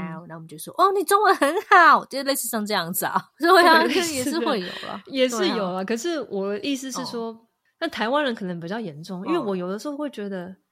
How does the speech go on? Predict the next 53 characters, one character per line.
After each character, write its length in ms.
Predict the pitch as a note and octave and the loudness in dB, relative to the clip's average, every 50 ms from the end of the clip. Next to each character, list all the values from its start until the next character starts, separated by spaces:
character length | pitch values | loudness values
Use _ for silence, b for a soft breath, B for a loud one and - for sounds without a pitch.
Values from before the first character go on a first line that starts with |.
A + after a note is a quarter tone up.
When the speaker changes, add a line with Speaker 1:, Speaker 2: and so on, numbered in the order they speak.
| _ _ _ | _ _ _
Speaker 1:
像， 280 | - - E4+ D#4 C4+ B3 _ | -12 -10 -10 -10 -10 -14 _
像 160 | _ - D4+ | _ -14 -12
我 80 | C4+ C4 | -12 -10
老 140 | A#3 D3+ E3 | -12 -12 -10
公 160 | F#3+ B3 A#3 | -8 -6 -6
也， 60 | F#3 E3+ _ _ | -8 -8 _ _
他 140 | - D4 | -8 -6
也 100 | B3+ G3 | -6 -6
觉 120 | F3+ - F3+ | -6 -6 -8
得 60 | G3 | -8
他 120 | A3 A3 | -8 -8
自 160 | A3+ A3+ - F#3+ | -10 -10 -12 -10
己 60 | F3 | -8
英 60 | G3 | -6
文 100 | F#3+ F3+ | -6 -6
很 80 | E3+ F#3 | -6 -8
烂， 280 | F3+ F3+ F#3 G3 D#3+ E3 | -10 -8 -10 -10 -10 -12
Speaker 2:
嗯 20 | |
哼。 60 | F#3+ - | -12 -10
Speaker 1:
但 100 | D#4+ D#4 | -8 -8
我 80 | A#3+ | -8
觉 100 | A3+ A#3 | -6 -6
得 60 | B3 | -8
他 40 | B3+ | -8
英 60 | C4+ | -6
文 100 | B3+ A3 | -8 -10
超 240 | A3+ - - A3+ G#3+ | -10 -8 -6 -6 -6
棒 180 | F3 - - F3 | -4 -6 -6 -6
的 180 | F#3 F#3+ F#3 | -4 -6 -6
啊。 40 | F3 | -6
Speaker 2:
嗯 60 | F3+ F#3 | -8 -10
哼， 60 | E3+ | -12
嗯 260 | D#3+ D#3+ D#3+ E3 F3 | -12 -14 -14 -16 -16
哼， 40 | F3 _ | -16 _
哦。 680 | F#3 F3+ F3 F3 F3+ F#3 F#3+ F3+ F3 E3 D#3+ D#3+ F3 - _ _ _ | -8 -6 -6 -4 -4 -4 -6 -6 -6 -8 -10 -12 -16 -20 _ _ _
Speaker 1:
对 100 | - C4+ | -10 -10
啊， 60 | B3 | -8
他 120 | A#3+ B3 C#4+ | -6 -8 -8
可 120 | C#4 - | -4 -4
以 100 | B3+ G#3+ | -4 -4
处 220 | G3 - - A3+ A3+ | -4 -6 -6 -6 -6
理 100 | A3+ G#3 | -6 -6
很 140 | F#3+ F#3+ F3 | -6 -6 -4
多 140 | F#3+ G#3 | -4 -6
事 140 | G#3 - A3+ | -4 -6 -8
情， 180 | F#3 D#3 E3+ D#3+ | -8 -8 -12 -14
Speaker 2:
嗯 80 | F3+ | -14
哼。 160 | F3+ - G3 _ | -18 -20 -20 _
Speaker 1:
比 60 | _ F#3 | _ -10
如 80 | F#3 | -10
说 160 | F3+ - G#3 | -10 -10 -10
我 40 | G#3 | -10
们 220 | F#3 E3 E3+ - | -10 -10 -12 -14